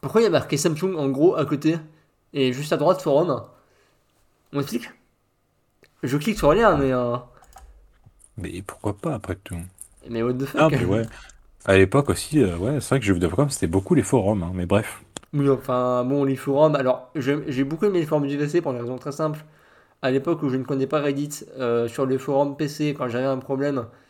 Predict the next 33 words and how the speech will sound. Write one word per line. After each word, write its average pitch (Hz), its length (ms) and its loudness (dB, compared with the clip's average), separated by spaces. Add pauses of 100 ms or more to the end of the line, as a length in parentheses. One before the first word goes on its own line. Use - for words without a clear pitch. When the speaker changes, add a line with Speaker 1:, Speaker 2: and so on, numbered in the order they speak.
(420)
Speaker 1:
il - 40 -6
y - 20 -2
avait 131 140 0
toujours 165 260 -2
un 143 80 0
gajo 143 300 0
qui 147 120 -4
résolvait 123 280 2
le 127 80 -4
problème, 151 360 0
donc, 127 240 -4
euh, 120 140 -4
ça, 143 160 -2
ils 143 100 0
m'ont 123 120 -4
sau-, 127 220 -6
ça, 139 180 -2
ça 135 100 -6
m'a 117 140 -6
sauvé 131 240 0
plus 139 140 -2
d'une 131 120 -4
fois. 143 300 -4 (1500)
Euh, 131 340 6 (380)
mais, 214 480 2
euh, 147 240 8
il 143 80 0
y 147 40 4
a - 20 4
le 143 100 4
reste. 175 380 4 (1300)
Speaker 2:
Ouais. 101 160 8 (400)
Speaker 1:
Euh, 131 520 0